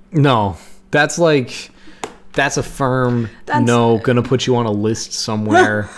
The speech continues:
Speaker 2: <laughs>
Speaker 1: You're gonna be
Speaker 2: Wait.
Speaker 1: known as one of those people who has a
Speaker 2: I have
Speaker 1: depressing
Speaker 2: another,
Speaker 1: dinner.
Speaker 2: I have another question.
Speaker 1: Okay, yeah, shoot.
Speaker 2: What are your thoughts on, like, okay, you know how regular bagels, I'm doing, like, a visual, like, they're sliced, like, this way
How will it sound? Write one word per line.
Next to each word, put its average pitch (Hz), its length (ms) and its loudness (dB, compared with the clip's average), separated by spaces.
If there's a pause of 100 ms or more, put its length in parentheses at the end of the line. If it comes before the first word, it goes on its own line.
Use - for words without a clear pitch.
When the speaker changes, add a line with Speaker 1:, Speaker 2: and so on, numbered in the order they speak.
(100)
Speaker 2:
<laughs> - 180 -18
Speaker 1:
You're 113 160 -2
gonna 113 160 2
be 104 400 0
Speaker 2:
Wait. - 120 -14
Speaker 1:
known 135 480 2
as 120 140 0
one 131 140 2
of 131 60 4
those 120 140 4
people 117 300 0
who 104 120 -4
has 98 280 -4
a 92 40 -4
Speaker 2:
I - 60 -2
have - 100 0
Speaker 1:
depressing 262 400 -4
Speaker 2:
another, 240 140 -6
Speaker 1:
dinner. 214 260 -8 (680)
Speaker 2:
I 262 60 -8
have 247 120 -8
another 240 280 -6
question. - 580 -16 (100)
Speaker 1:
Okay, 117 360 0
yeah, 131 160 0
shoot. 123 220 -4
Speaker 2:
What 247 140 -2
are 262 40 -2
your 277 260 -4
thoughts 226 340 -6
on, 226 140 -8
like, 214 240 -10
okay, 220 260 -10
you 240 120 -8
know 220 60 -8
how 240 160 -10
regular 214 380 -10
bagels, 208 460 -16 (580)
I'm 220 160 -12
doing, 240 220 -4
like, 233 140 -6
a - 120 2
visual, 226 680 -8 (200)
like, 208 340 -18 (100)
they're 104 200 -12
sliced, - 460 -16
like, - 220 -16
this - 300 -20
way 226 260 -16